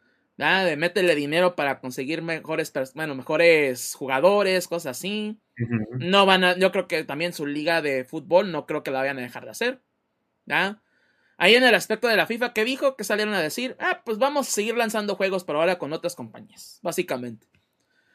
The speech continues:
Speaker 1: Que eso que, a, a, a, a conociendo la fifa, lo que van a hacer es que van a,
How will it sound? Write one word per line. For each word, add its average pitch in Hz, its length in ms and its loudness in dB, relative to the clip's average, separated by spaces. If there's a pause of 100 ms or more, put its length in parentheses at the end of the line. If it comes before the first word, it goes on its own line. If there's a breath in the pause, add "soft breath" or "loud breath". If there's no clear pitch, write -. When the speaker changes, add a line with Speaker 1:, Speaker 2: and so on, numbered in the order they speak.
(320)
Speaker 1:
Que 262 140 6
eso 302 240 2
que, 247 180 4
a, 214 180 0
a, 220 180 2
a, 214 360 0
a 214 80 2
conociendo 240 520 -2
la 208 160 4
fifa, 277 360 -4 (1000)
lo 214 180 2
que 214 80 0
van 214 180 2
a 226 40 2
hacer 220 200 0
es 208 100 -4
que 202 80 -2
van 202 140 0
a, 202 160 -4